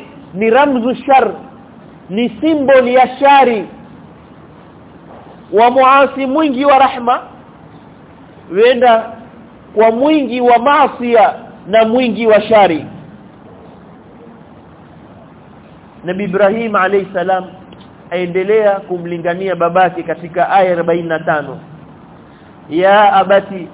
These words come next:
inni akhafu an yamassaka adhabun min arrahmani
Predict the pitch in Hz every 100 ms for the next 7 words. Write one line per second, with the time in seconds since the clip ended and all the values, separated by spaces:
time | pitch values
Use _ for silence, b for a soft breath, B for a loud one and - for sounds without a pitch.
0 | - - - - - - - - - -
1 | - - - - - 202 214 208 208 208
2 | 208 208 208 185 180 190 202 208 196 190
3 | 196 185 190 190 190 185 196 208 214 202
4 | 190 196 170 180 180 202 202 190 202 180
5 | 196 196 185 190 - 185 190 202 202 202
6 | 202 196